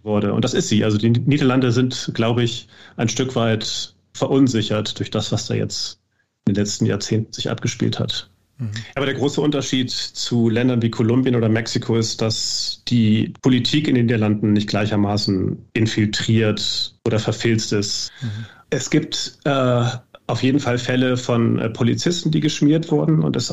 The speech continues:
Speaker 1: gibt auch immer wieder, äh, Fälle von Hafenbeamten, die eine wichtige Rolle spielen im Drogenhandel, äh, die bestochen wurden.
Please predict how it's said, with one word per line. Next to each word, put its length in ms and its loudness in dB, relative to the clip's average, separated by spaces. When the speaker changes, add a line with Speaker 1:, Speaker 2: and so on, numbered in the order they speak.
Speaker 1:
gibt 260 -4
auch 140 -4
immer 240 4
wieder, 520 4
äh, 160 2
Fälle 300 2
von 340 2
Hafenbeamten, 880 2
die 100 4
eine 180 4
wichtige 340 0
Rolle 260 2
spielen 460 2
im 240 2
Drogenhandel, 760 2
äh, 480 2
die 340 4
bestochen 520 0
wurden. 420 4